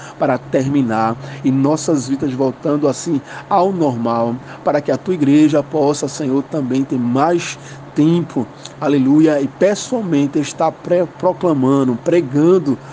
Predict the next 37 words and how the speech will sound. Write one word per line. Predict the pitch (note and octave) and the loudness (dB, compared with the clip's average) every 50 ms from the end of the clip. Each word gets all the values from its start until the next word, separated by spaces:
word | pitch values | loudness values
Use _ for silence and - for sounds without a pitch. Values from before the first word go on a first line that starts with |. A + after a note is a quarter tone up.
| - - - | -16 -8 -4
o | - C#3+ | -4 -2
teu | C#3 - B2+ | 0 0 0
evangelho. | B2+ A#2+ B2+ A#2 G#2+ G2 G2+ F#2+ F#2+ G2 G2 F#2+ - - - - - - | 2 2 0 -2 -4 -4 -4 -6 -6 -6 -8 -12 -12 -16 -18 -18 -6 -2
Pai, | C#3+ C#3 | 0 0
no | C#3 C#3 | 0 0
nome | C#3 C#3 C3+ C#3 | 0 0 0 -2
de | B2+ B2+ | 0 0
Jesus, | B2+ B2 A#2+ A2 A#2+ B2 | 0 0 0 0 0 -2
abençoa | C3+ B2 B2 B2 A#2 - - - D3 C#3 | 0 0 0 -2 -2 -4 -4 -2 -2 -2
todos | C3+ - - F#3 F3+ | 0 2 2 2 4
aqueles | F#3+ F3 C#3 E3+ E3 D#3 | 2 2 2 2 0 0
que | - F3 F3 E3+ | 2 0 0 0
estão | D#3 - - F#3 E3 | 0 0 -2 0 0
orando | E3 D#3 D#3+ D#3 D#3+ | 2 2 2 0 0
comigo, | D#3 F#3 E3 D#3 D#3 D#3 C#3+ A#2+ | -2 0 0 2 2 2 2 0
Senhor. | A2+ - G#2+ G2 F#2+ F#2 F#2 - - - - - - - - - - | -2 -4 -8 -8 -8 -10 -12 -14 -16 -18 -16 -16 -16 -16 -14 -8 -6
Acrescenta | C#3+ C3+ - C#3 B2+ B2+ - E3 D#3 D#3+ D3 | -4 -2 -2 -2 -2 -2 -4 -2 -2 -2 -2
fé, | C#3 - - - C3 C3 C3 A#2 | -2 -4 -4 0 0 0 0 0
multiplica | A#2 B2 B2+ - - - - D3+ D#3+ D#3+ - D#3+ | -2 -4 -2 -2 -4 -4 -2 -4 -4 -2 0 0
a | |
graça, | C3+ B2+ B2 B2 A#2+ A#2+ A#2+ - - C3+ | 0 0 0 0 0 -2 -4 -6 -6 -2
ajuda | D3 D3 C3 A#2 - - G3 A#3 F#3+ G3 F#3+ F#3+ | -2 -2 -2 -2 0 2 2 2 4 2 2 2
da | F3+ F#3 F3 | 0 0 0
sabedoria | - - F3+ F3 F3 F3+ F3 D#3 D3 C3+ C3+ C#3 C#3+ C#3 C#3 - - - - - | -2 -2 0 0 2 2 2 4 4 4 4 4 2 2 0 -6 -12 -16 -12 -6
para | - E3+ C#3+ | -2 -2 -2
que | C#3 - - | -2 0 0
eles | C#3+ C#3+ C#3+ - - - | 2 2 2 0 -4 -6
tomem | - - D3+ D#3+ D#3+ | -4 -2 0 0 0
atitude | C#3+ - D#3 B2 - - - E3+ F3+ G3 G3 E3 F#3+ G3 - - - - - - | -2 -2 -6 -10 -8 -6 -4 -2 0 0 0 0 -2 -2 -4 -6 -14 -18 -6 -4
e | D3 | 0
decisões | C#3+ D3+ D3+ D3+ - D3 B2 D3 D3 | 2 2 2 2 0 -2 0 0 0
em | C#3+ | 0
suas | - - D#3+ D3 A#2+ G#2+ | 0 -2 -2 -2 0 -2
vidas | A#2+ C#3 C#3 C3+ B2+ | -2 0 0 0 0
dirigida | B2 D3+ E3+ E3+ D3+ C3+ D#3 D#3+ D#3 | 2 0 0 0 0 0 0 0 0
por | D#3 C#3 C#3+ C#3 C3+ | 0 -2 -4 -4 -8
ti | - - B2 A2+ A2 | -8 -6 -4 -4 -4